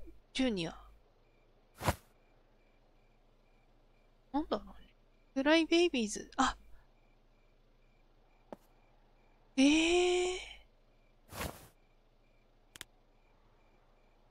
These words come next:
ぱりおむつ、おむつで合ってます。合ってるかな？あと何個？あと一個。はい、ラストラスカル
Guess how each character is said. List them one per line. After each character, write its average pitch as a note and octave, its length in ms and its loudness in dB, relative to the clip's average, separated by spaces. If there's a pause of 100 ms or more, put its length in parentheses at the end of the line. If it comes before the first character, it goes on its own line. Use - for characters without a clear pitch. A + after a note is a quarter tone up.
(240)
ぱ D4+ 80 6
り B3+ 100 4
お D#3 80 -4
む B3 220 0
つ、 - 300 0
お A3+ 80 -8
む C4 180 -4
つ A3 160 -8
で - 180 -16
合 - 100 0
っ C4 40 -4
て - 180 -8
ま - 180 -12
す。 - 120 -14 (1200)
合 - 60 -2 (1040)
っ - 40 -12
て C4+ 120 -2
る - 120 -8
か - 160 -16 (2250)
な？ - 60 0
あ - 0 -
と C4 120 -2
何 C#4+ 220 -4
個？ - 340 -18
あ E4 80 -2
と - 160 -8
一 C#4 100 2 (140)
個。 - 180 -2 (520)
は C4 40 -4
い、 C4 200 -8
ラ A#3 160 -2
ス - 120 -8
ト C#4 140 -4
ラ C4+ 140 0
ス - 100 -6
カ C#4 160 -2
ル C4+ 260 -4